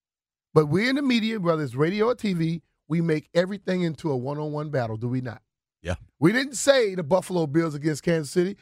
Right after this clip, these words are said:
Speaker 1: It was Pat Mahomes against Josh Allen. And guess what happens in that? Josh Allen starts trying to play Pat Mahomes. Pat Mahomes plays Josh Allen. But the guy that figures out early enough that I am not going to try to make this a one-on-one battle,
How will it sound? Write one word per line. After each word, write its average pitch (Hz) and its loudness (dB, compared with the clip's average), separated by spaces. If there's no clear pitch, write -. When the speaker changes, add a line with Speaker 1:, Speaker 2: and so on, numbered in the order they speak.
Speaker 1:
It 160 -6
was 147 -2
Pat 180 2
Mahomes 165 -2
against 135 -4
Josh 131 0
Allen. 117 -6
And 202 6
guess 269 4
what 226 0
happens 175 0
in 156 2
that? 123 0
Josh 151 2
Allen 170 2
starts 151 0
trying 147 0
to 135 -4
play 135 -2
Pat 123 -2
Mahomes. 139 -2
Pat 143 -2
Mahomes 135 -2
plays 131 -2
Josh 131 -2
Allen. 139 -2
But 180 -2
the 160 0
guy 190 2
that 233 -2
figures 214 0
out 180 2
early 196 2
enough 139 -2
that 139 0
I 151 0
am 117 -6
not 147 -2
going 131 -4
to 120 -8
try 139 -4
to 120 -2
make 123 -6
this 131 -12
a 123 -6
one-on-one 117 -8
battle, 131 -2